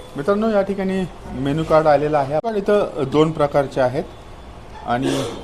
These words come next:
यांचं सुयोग प्रोडक्शन जे आहे नाटकाचं, ते सुयोग प्रोडक्शन आहे आणि त्यांचा फोटो या ठिकाणी आहे. निर्माते सुधीर भट यांच्या नावाचा हा उल्लेख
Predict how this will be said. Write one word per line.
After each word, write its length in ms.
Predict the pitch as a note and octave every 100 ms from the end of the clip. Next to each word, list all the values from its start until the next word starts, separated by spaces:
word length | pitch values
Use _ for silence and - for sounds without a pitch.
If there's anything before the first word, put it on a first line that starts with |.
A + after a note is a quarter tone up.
| - - - -
यांचं 180 | B2 C3+
सुयोग 340 | - D#3+ F#3
प्रोडक्शन 540 | F#3+ D#3 D3+ C#3+ D3 B2+
जे 80 |
आहे 260 | A#2+ G2+ G2
नाटकाचं, 720 | G#2 G#2 - A2 G2+ F#2+ F#2+
ते 60 | G#2+
सुयोग 300 | - B2 B2+
प्रोडक्शन 520 | B2+ B2 B2+ - C3
आहे 220 | A#2+ B2+ D#3+ - - - - -
आणि 420 | - G#2+ A2+ A#2 A#2 - - -
त्यांचा 240 | A#2 A2 A#2+
फोटो 340 | A#2+ A2 C3+
या 100 | C3
ठिकाणी 380 | A#2 B2+ B2+ B2+
आहे. 200 | B2 C3+ F#3 - - - - - - - A#2+
निर्माते 480 | B2 C3+ C#3 C#3+
सुधीर 360 | C#3 - B2+ C3+
भट 200 | A#2+ A#2 - - - - - A2
यांच्या 320 | G#2 G#2 A#2+
नावाचा 380 | G#2+ G#2 G2+ A2
हा 240 | G#2 G2+ G#2 - - - - - - - - - - - - - - - - -
उल्लेख 320 | A#2 A#2+ B2